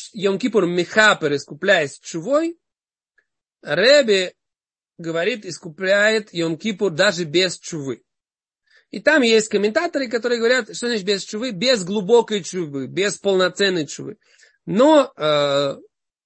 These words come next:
с небольшой тшувой он, да, искупляет, нужна, не-, по крайней мере, минимальное движение со стороны человека. Теперь, что такое тшува? Есть, э,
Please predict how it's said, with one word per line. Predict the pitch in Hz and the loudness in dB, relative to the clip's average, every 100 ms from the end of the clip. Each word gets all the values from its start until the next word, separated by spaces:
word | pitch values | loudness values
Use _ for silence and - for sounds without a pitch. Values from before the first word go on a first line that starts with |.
| _ | _
с | - | -6
небольшой | 190 185 190 247 233 | -2 0 2 0 0
тшувой | 185 180 180 | -4 -4 -2
он, | 156 | -2
да, | 151 151 | -2 -4
искупляет, | - 165 214 202 | -8 -8 -6 -4
нужна, | 165 170 190 | -4 -2 -2
не-, | 175 | -4
по | - 143 156 160 | -6 -12 -8 -4
крайней | 147 214 220 | 0 0 4
мере, | 185 185 - - _ _ | 4 2 -2 -20 _ _
минимальное | 160 196 208 202 190 196 208 208 190 165 | -2 0 0 0 2 4 2 0 -2 -4
движение | 147 156 143 175 175 160 | -8 -8 -4 -2 -2 -6
со | 143 | -8
стороны | - 135 139 | -8 -6 -6
человека. | - 135 - _ | -8 -14 -18 _
Теперь, | - 202 185 - | 0 0 0 -10
что | - 254 285 | 4 6 6
такое | 262 202 226 220 208 180 | 6 2 4 6 6 0
тшува? | - 190 165 165 117 _ _ _ _ _ _ _ - | -8 -4 0 0 0 _ _ _ _ _ _ _ -10
Есть, | 139 196 233 226 - | -2 2 2 0 -12
э, | - 160 151 143 139 135 | -10 -6 -4 -2 0 -2